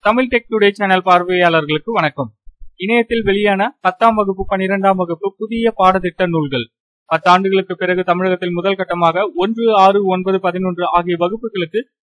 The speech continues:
புதிய பாடத்திட்டங்கள் நடப்பு கல்வியாண்டில் அறிமுகம் செய்யப்பட்டது.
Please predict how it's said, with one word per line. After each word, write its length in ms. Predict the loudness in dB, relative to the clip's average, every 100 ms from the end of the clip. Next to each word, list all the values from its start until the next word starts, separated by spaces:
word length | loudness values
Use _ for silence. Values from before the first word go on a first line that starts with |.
| _
புதிய 340 | -8 -2 0 2
பாடத்திட்டங்கள் 760 | 4 2 0 -4 -4 -2 -2
நடப்பு 340 | 0 0 -2 -2
கல்வியாண்டில் 580 | -2 0 -2 -2 -4 -4
அறிமுகம் 420 | -4 -4 -4 -6
செய்யப்பட்டது. 680 | -6 -6 -6 -6 -8 -10 -14